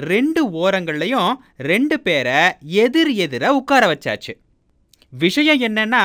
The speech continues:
நாம இந்த மேஜைய மேலே இருந்து பார்க்கறோம். அதனால தான் இப்படி தெரியுது. இப்போ இந்த மேஜையோட அகன்ற பகுதி இருக்குல்ல, இதுல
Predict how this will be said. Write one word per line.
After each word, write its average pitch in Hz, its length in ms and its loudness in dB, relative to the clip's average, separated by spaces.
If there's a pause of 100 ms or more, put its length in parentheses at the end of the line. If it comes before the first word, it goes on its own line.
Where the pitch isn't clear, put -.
(340)
நாம 143 400 -2 (300)
இந்த 165 260 -6
மேஜைய 214 420 -4 (500)
மேலே 302 460 0
இருந்து 190 280 -4
பார்க்கறோம். 170 440 -4 (260)
அதனால 226 420 0
தான் 226 240 2 (180)
இப்படி 277 340 -2
தெரியுது. 127 420 -6 (1000)
இப்போ 262 260 0 (320)
இந்த 170 280 -4
மேஜையோட 196 680 -2 (380)
அகன்ற 285 500 0
பகுதி 180 400 -4
இருக்குல்ல, 127 380 -4 (640)
இதுல 233 260 2